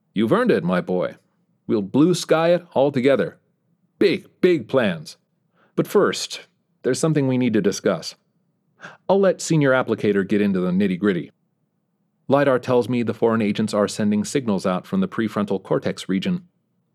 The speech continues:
They're awaiting orders, is my guess. Be patient, my friends. Be patient. The senior applicator, our highest-ranking scientist,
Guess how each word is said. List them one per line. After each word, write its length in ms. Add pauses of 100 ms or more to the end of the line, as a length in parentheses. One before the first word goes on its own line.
(180)
They're 240
awaiting 380
orders, 360
is 140
my 160
guess. 340 (840)
Be 100
patient, 400
my 140
friends. 360 (360)
Be 100
patient. 400 (1040)
The 80
senior 280
applicator, 680
our 180
highest-ranking 720
scientist, 540